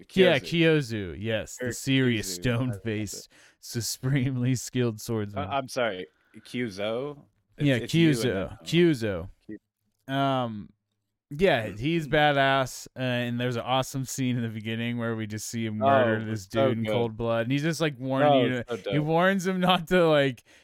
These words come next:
Speaker 1: give up his life, and I'm like, "Is he really gonna do it?" I, I, like, honestly kept thinking, like, "Are th-" it,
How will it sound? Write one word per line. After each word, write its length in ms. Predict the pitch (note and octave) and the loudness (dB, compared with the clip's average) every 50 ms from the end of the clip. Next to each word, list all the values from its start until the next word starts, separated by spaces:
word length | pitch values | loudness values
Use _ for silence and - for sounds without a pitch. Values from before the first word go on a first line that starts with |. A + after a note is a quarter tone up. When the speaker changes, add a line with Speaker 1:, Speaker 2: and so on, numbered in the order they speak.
| _ _ | _ _
Speaker 1:
give 180 | - D3 D3 D3+ | 0 2 2 2
up 120 | C#3+ C3 | 2 2
his 160 | C#3+ - - | -2 -2 0
life, 160 | C#3+ D3+ D3+ | 0 0 2
and 60 | C3+ C#3+ | 0 -2
I'm 60 | C3+ | -4
like, 140 | A#2+ G#2+ G#2 | -6 -8 -8
"Is 80 | G#2 | -6
he 80 | C#3 G3+ | -4 -2
really 280 | A#3 C4+ G3+ G#3 A3+ | 2 2 4 4 4
gonna 180 | A3 G#3+ E3+ C3+ | 4 2 2 0
do 280 | G#2+ - A2+ A#2 C3 D#3+ | -2 -2 0 2 4 4
it?" 240 | G3+ A#3+ B3 - - - - - - - | 4 4 2 -2 -8 -20 -20 -20 -8 -4
I, 120 | C3 D#3 - | -4 -4 0
I, 160 | C#3+ D3+ F#3+ A#3+ | 2 4 4 6
like, 240 | C4+ D4 C#4 A#3+ G#3+ | 6 4 4 6 4
honestly 360 | G#3+ G#3+ A3 A3+ - F#3+ D#3+ | 4 4 4 2 0 -2 0
kept 180 | F3+ F#3 E3 | 0 0 0
thinking, 240 | - - G#3+ G#3+ F3+ | 0 -2 -2 -2 -2
like, 160 | B2 G2+ F2+ | -4 -4 -6
"Are 120 | F#2 G#2 C3 | -6 -8 -8
th-" 100 | C#3 - - | -8 -6 -2
it, 220 | C3+ C#3+ C#3 | -2 -2 0